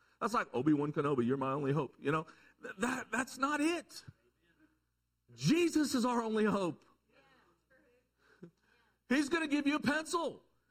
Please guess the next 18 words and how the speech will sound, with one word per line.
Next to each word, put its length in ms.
He's 220
gonna 180
give 220
you 280
a, 240
a 80
donkey's 480
jaw. 640
I 60
mean, 280
whoo, 360
man, 240
good 120
stuff. 340
Okay, 300
let's 120
continue 400
on. 160